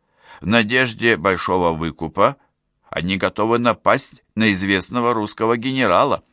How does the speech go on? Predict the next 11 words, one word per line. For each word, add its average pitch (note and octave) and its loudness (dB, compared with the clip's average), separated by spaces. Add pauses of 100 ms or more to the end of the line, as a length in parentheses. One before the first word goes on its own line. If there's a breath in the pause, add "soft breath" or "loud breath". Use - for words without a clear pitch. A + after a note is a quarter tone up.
(500)
И B2 0
там, E3+ 0
где G#2 -2
бедный G#2+ -2
офицер G2+ -2
безопасно F2 -2
скачет E2+ -4
на E2+ -2
перекладных, D#2+ -6 (460 soft breath)
там B2 4
высокопревосходительный G#2 -2